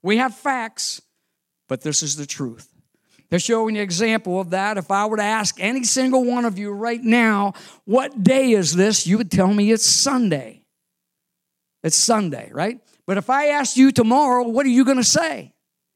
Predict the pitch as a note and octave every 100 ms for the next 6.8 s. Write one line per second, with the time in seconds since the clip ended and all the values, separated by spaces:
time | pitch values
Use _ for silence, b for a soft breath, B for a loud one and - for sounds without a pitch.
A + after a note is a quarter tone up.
0 | _ _ - F3 A#3 E4 E4+ A#3+ D#3 F#3+
1 | - C#4+ D#4 - - B3 C4+ - - D4
2 | E4 D#4 G3 D3 - - _ _ _ _
3 | _ _ _ _ _ _ _ _ _ _
4 | _ _ _ _ _ _ _ _ _ _
5 | _ _ _ _ _ _ _ _ _ _
6 | F3+ G#3 F3+ F3 - - -